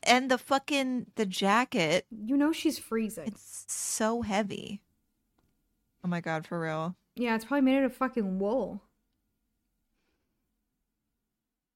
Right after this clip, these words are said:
Speaker 1: Whimpers.
Speaker 2: Yeah, big whimper energy. I'd be whimpering.
Speaker 1: <laughs>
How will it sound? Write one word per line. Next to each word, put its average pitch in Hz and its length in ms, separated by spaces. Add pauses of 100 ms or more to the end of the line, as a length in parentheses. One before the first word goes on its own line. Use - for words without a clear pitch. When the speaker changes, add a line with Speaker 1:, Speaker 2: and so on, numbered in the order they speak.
Speaker 1:
Whimpers. 175 560 (1700)
Speaker 2:
Yeah, 175 300 (340)
big 220 200
whimper 190 300
energy. 190 580 (800)
I'd 220 200
be 202 60
whimpering. 208 640
Speaker 1:
<laughs> - 40